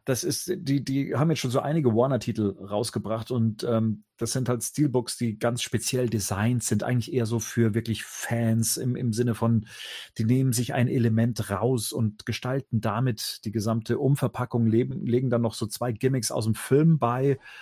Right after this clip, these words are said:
und, äh, verkaufen es dann meistens exklusiv. Und ja, in de-, so haben sie mich erstmal geködert, weil ich mir gedacht hab, „Wow, das ist ja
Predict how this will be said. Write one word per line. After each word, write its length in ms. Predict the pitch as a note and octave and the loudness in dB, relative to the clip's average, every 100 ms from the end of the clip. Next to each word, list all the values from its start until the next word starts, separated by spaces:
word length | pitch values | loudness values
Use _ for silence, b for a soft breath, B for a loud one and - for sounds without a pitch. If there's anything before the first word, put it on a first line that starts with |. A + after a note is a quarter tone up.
| B B - | B B 4
und, 420 | A#2 A#2 A#2+ - | 6 6 4 0
äh, 240 | A#2 A2+ | 2 2
verkaufen 440 | A2 A2+ G#2+ A#2 A#2 | 0 -2 0 0 -2
es 80 | |
dann 120 | - G2+ | -2 -2
meistens 420 | G2 A2 A2 - | -2 -2 -4 -6
exklusiv. 920 | G#2 - - G2 G#2 G#2 G2+ - - _ _ _ | -6 -8 -4 -4 0 -2 -2 -8 -14 _ _ _
Und 380 | A2+ A2 G#2 - B B B _ _ | 2 2 0 -6 B B B _ _
ja, 160 | B2 B2 | 0 0
in 240 | - A2 | 0 -2
de-, 160 | B2 C3 | 0 -2
so 180 | A2+ C3+ | 0 2
haben 140 | F3+ E3 | 2 2
sie 60 | |
mich 160 | E3 C3+ | 0 0
erstmal 280 | A#2+ - B2 | -2 -2 -4
geködert, 460 | A2+ - G2+ F#2 | -2 0 0 0
weil 80 | G#2+ | 0
ich 40 | |
mir 60 | G#2+ | 0
gedacht 240 | A2 A2+ | 0 -2
hab, 80 | A#2+ - | -6 -10
„Wow, 440 | G2+ A2 F#2+ - _ _ _ _ _ _ _ _ - | 2 4 4 -2 _ _ _ _ _ _ _ _ -6
das 180 | G#2 | -2
ist 160 | D3+ - | 0 2
ja 280 | A#2 G#2+ | 4 2